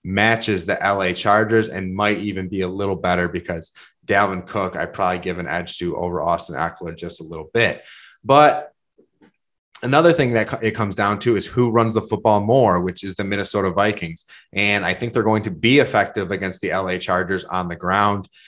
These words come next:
And the Minnesota Vikings also have the thirtieth rush defense in all of football.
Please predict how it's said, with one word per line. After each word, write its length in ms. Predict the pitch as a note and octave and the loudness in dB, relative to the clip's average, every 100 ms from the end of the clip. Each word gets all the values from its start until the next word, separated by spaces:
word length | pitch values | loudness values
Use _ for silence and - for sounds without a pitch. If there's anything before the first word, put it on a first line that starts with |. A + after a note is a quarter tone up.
| _ - | _ -6
And 560 | G2 G2 F#2+ F#2+ F#2 | -2 0 -2 -4 -6
the 120 | G2 | -2
Minnesota 340 | G#2+ C3+ C#3+ A#2+ | 2 4 6 6
Vikings 400 | A2+ B2 G#2 F#2 | 6 4 2 0
also 280 | G#2 G#2+ G2+ | 0 0 0
have 180 | G2 | -2
the 60 | F#2 | -6
thirtieth 680 | - - B2 B2+ F2+ D#2 - - | -6 0 2 2 0 -2 -12 -4
rush 300 | F#2 E2 - | -2 -2 -6
defense 440 | F#2 F2+ E2 - | -6 -4 -6 -8
in 120 | F2 | -8
all 180 | - F2+ | -4 -2
of 140 | E2+ | -2
football. 500 | A#2+ A#2+ G#2 F#2+ F#2 | -2 0 0 0 -2